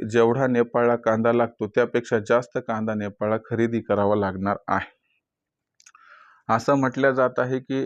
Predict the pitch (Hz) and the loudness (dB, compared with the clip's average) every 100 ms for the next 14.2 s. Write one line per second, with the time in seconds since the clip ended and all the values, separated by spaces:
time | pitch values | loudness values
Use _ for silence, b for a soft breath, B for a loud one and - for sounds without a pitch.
0 | - 117 117 117 123 120 120 131 - 135 | -2 0 0 2 2 2 0 -2 -2 -2
1 | 123 120 117 131 123 - 110 - 117 113 | 0 0 0 -2 -2 -2 -4 0 2 2
2 | 113 - 110 104 117 113 104 98 104 107 | 0 2 0 2 2 2 -2 -2 -2 -2
3 | 107 117 117 127 117 107 107 110 110 104 | 0 -2 0 -4 -2 -2 0 -2 -2 -2
4 | 104 127 - 123 107 101 95 - - _ | -2 -4 -2 0 2 0 -2 -6 -10 _
5 | _ _ _ _ B B B B B 117 | _ _ _ _ B B B B B 4
6 | 113 120 120 135 135 135 104 135 135 123 | 6 6 4 0 2 -2 -4 -4 0 0
7 | 127 127 127 123 123 - 123 117 - 143 | 0 -2 0 0 0 -2 0 0 0 2
8 | 107 98 - 127 127 123 113 113 123 120 | 2 -2 -2 2 2 2 0 2 0 0
9 | 123 110 104 101 113 113 107 107 107 104 | 0 2 0 0 2 0 0 0 0 0
10 | 104 107 101 - 107 107 117 113 127 117 | 0 2 0 2 0 2 2 2 2 0
11 | 107 113 107 107 123 127 - - 107 113 | -2 0 0 2 2 0 -2 -2 0 0
12 | 120 120 120 110 107 127 110 113 113 110 | -2 -2 -2 0 0 -2 -2 -2 -2 0
13 | 110 110 113 107 113 110 107 113 104 98 | 2 2 0 0 2 2 2 2 2 2
14 | 120 120 | 0 0